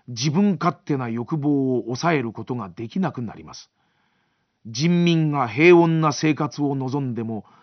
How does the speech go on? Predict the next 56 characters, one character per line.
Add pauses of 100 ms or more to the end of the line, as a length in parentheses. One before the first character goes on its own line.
(160)
挑
発
の
や
む
時
が
あ
り
ま
せ
ん。 (1000)
人
民
が
食
う
や
食
わ
ず
の
生
活
を
送
っ
て
い
て
も、 (600)
帝
王
の
贅
沢
三
昧
の
た
め
の
税
金
が (280)
次
か
ら
次
へ
と
課
さ
れ
ま
す。